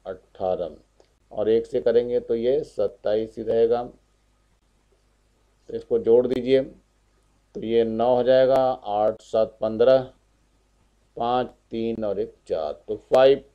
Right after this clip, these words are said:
ना, फ़ोर फ़ाइव नाइन आ जाएगा, तो फ़ोर फ़ाइव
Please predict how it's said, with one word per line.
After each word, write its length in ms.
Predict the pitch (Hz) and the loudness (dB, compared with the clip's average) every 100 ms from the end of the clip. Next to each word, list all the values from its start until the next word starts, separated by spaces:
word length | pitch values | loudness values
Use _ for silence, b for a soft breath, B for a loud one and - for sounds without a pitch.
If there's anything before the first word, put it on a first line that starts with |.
| _ _ _ _ - | _ _ _ _ -20
ना, 440 | 107 107 110 107 | -12 -6 -4 -4
फ़ोर 340 | - 139 143 | 2 6 6
फ़ाइव 280 | 143 110 107 92 | 6 2 2 -4
नाइन 200 | 85 78 | -12 -10
आ 80 | |
जाएगा, 260 | 80 80 80 | -8 -8 -8
तो 120 | - | -14
फ़ोर 640 | - _ 117 120 120 120 - | -20 _ -2 0 0 -4 -10
फ़ाइव 360 | - 107 110 | -4 -2 -2